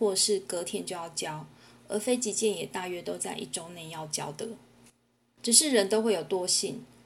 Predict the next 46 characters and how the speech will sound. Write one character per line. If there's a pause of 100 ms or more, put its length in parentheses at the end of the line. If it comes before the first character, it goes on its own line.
我
总
是
在
客
户
要
求
交
稿
deadline
的
那
一
天 (280)
才
把
稿
件
交
出
来， (480)
不
管
客
户
给
我
多
少
时
间。 (1120)
对
这
个
现
象，
我
曾
经
去
探
讨
过
自
己